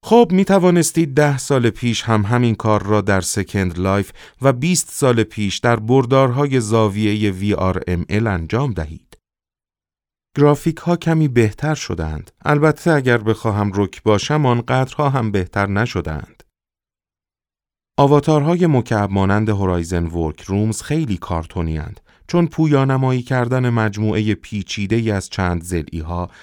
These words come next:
آن هم وقتی همهٔ آنها می‌توانند در زمان مشخص و جهت مشخص حرکت کنند، بسیار دشوار است. در مقایسه با متاورس فیسبوک، بازی‌های ویدئویی که بازی می‌کنید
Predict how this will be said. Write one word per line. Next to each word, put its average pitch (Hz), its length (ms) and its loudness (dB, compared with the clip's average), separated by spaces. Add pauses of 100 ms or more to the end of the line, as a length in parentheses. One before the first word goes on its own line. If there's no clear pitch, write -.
(120)
آن 156 200 0
هم 139 240 2
وقتی 120 260 0
همهٔ 110 400 0
آنها 98 340 -2
می‌توانند 92 760 -2 (300)
در 110 160 0
زمان 113 560 0
مشخص 80 680 -8 (320)
و 123 100 2
جهت 127 500 0
مشخص 95 680 -4
حرکت 80 420 -10
کنند، 127 460 -2 (200)
بسیار 123 520 0 (100)
دشوار 98 500 -2
است. - 360 -14 (1000)
در 160 140 4
مقایسه 160 500 4
با 156 140 4
متاورس 113 600 2
فیسبوک، 104 840 -4
بازی‌های 127 580 2
ویدئویی 104 500 -2
که 104 160 -6
بازی 87 380 -2
می‌کنید 90 600 -4